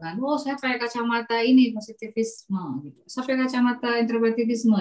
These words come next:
gitu kan. Dan kemudian, eh, tidak berbeda bukan berarti masing-masing ada yang, eh, benar, ada yang salah, tapi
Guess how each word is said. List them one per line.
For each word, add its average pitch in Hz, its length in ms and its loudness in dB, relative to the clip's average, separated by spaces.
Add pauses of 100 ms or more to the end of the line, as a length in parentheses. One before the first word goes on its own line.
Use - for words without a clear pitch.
gitu - 240 -20
kan. - 160 -20
Dan 175 240 -4
kemudian, 208 400 4 (640)
eh, 208 240 6
tidak 214 320 2 (160)
berbeda 233 640 4
bukan 233 320 -2
berarti 214 640 -4
masing-masing 220 880 -2
ada 185 240 -4
yang, 170 480 2
eh, 160 240 -2
benar, 196 400 2
ada 185 80 -4
yang 165 160 -14
salah, 165 400 -8
tapi 233 400 -6